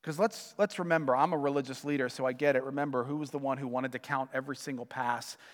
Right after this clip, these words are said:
and easily missed out on the massive gorilla?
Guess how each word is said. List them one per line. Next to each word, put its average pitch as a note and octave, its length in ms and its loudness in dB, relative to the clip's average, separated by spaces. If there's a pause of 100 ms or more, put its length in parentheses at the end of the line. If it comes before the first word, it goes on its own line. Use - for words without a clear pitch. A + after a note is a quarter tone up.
(120)
and C3 200 -8
easily C3+ 400 -6
missed B2+ 460 -6 (100)
out A#2 320 -6
on B2 100 -8
the A#2 80 -8
massive A#2+ 580 -8
gorilla? A#2 540 -6